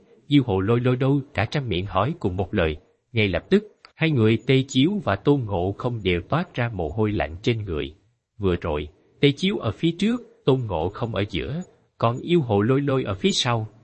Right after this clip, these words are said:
Nhưng khi Tây Chiếu pha thánh giáp chí tôn quy đang ngủ say, liền vội vã kéo Tôn Ngộ không lui lại. Nhưng lúc đó, Yêu Hộ Lôi Lôi đã không còn ở phía sau nữa.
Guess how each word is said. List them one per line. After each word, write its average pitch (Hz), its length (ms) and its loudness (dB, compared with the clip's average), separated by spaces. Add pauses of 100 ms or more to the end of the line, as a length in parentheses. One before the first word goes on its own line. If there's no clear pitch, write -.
(100)
Nhưng 185 200 4
khi 190 160 0
Tây 180 260 4
Chiếu 214 260 0
pha 165 180 0
thánh 156 200 -2
giáp 202 260 0
chí 190 160 -2
tôn 151 300 2
quy 127 240 4
đang 120 220 0
ngủ 87 140 -2
say, 113 320 0 (380)
liền 117 260 2
vội 127 280 2
vã 117 340 0
kéo 175 260 2
Tôn 135 180 4
Ngộ 98 240 0
không 147 260 -2
lui 151 240 4
lại. 85 380 -2 (380)
Nhưng 107 200 0
lúc 131 220 0
đó, 131 320 0 (300)
Yêu 175 200 4
Hộ 107 200 2
Lôi 131 260 2
Lôi 131 260 2
đã 123 120 2
không 147 280 -2
còn 92 200 -2
ở 120 140 -2
phía 170 200 0
sau 139 240 0
nữa. 113 340 -2